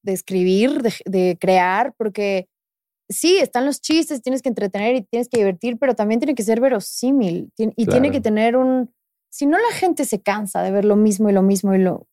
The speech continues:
Speaker 1: Sí, está cagado, pero ¿y luego qué pasa?
Speaker 2: Y luego.
Speaker 1: Entonces, creo que es un... Re-, para, sobre todo como atrás, como de hacer personajes que sean reales, que estén viviendo situaciones reales, que evolucionen de alguna manera.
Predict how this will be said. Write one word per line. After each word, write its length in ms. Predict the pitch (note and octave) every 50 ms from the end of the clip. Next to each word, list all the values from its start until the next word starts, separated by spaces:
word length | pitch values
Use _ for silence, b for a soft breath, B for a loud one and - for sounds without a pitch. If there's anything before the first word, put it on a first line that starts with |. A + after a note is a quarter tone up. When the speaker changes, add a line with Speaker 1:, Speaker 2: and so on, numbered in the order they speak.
| _ _
Speaker 1:
Sí, 300 | - - - - F4+ F4 D#4+
está 300 | - - - A#3+ A#3+ A#3
cagado, 440 | - A#3+ A#3 A#3 B3+ C4 A#3+ G3+ F#3
pero 180 | G3 F#3+ F#3
¿y 80 | F3+ F#3
luego 420 | F#3+ G3 G#3+ A3+ A#3+ B3+ C#4 C4
qué 120 | - C4 A#3
pasa? 360 | - C#4 C#4+ - - - D3 -
Speaker 2:
Y 40 | G2+
luego. 460 | G2 G2+ G#2 G#2 G#2 G2+ A2+ A#2+ C#3 _ _ -
Speaker 1:
Entonces, 440 | B3+ A3 C#4 C4+ C#4+ D#4+ D4+ B3 -
creo 160 | - C#4 D4 B3
que 80 | E4 C#4+
es 60 | D4
un... 160 | D#4 D4+ C#4+
Re-, 120 | C#4 C4+ - _ _ _ _ _ -
para, 360 | A3 G#3+ A3 A3 G#3+ G#3 F3
sobre 220 | F#3 - A3 G#3 G3+
todo 320 | G3+ A#3 B3 C4 B3+ G#3
como 200 | - G3 G3+ F#3 F3
atrás, 760 | E3+ - F#3 F#3+ F#3+ G3 A#3 D#4+ D#4+ - - - - _ _ _ _ -
como 220 | G#3 G#3 G3+ G3+
de 200 | G3+ G3+ G3+ G3
hacer 280 | G3 G3 - A#3 A3+ A3+
personajes 680 | - D#4 C#4 C#4 A3 G#3+ G#3+ - - C4+ C4 B3+ - -
que 100 | - F#3+
sean 220 | - A3+ A3 A3+
reales, 720 | G#3+ A3+ G#3+ G#3+ G#3+ A3 A3+ C4 E4 - - - - _ _ _ -
que 60 | -
estén 220 | - - B3 B3+ C#4
viviendo 340 | D4 C#4+ C4+ C4 B3+ B3+ A#3
situaciones 400 | A#3 G#3 - F#3+ A3 G#3+ G#3+ G#3
reales, 380 | G#3 G3+ G3 G3+ A3+ B3+ -
que 100 | - A#3
evolucionen 840 | G3+ F#3+ G#3 G3+ G3+ G3+ F#3+ - - - A#3+ A#3+ A#3+ A#3 B3 C4 C4+
de 60 | A#3+ G#3+
alguna 260 | G3 G#3 A3+ A#3+ A#3
manera. 500 | A3+ G#3 G3+ G3 F#3+ G3 G#3+ B3+ C#4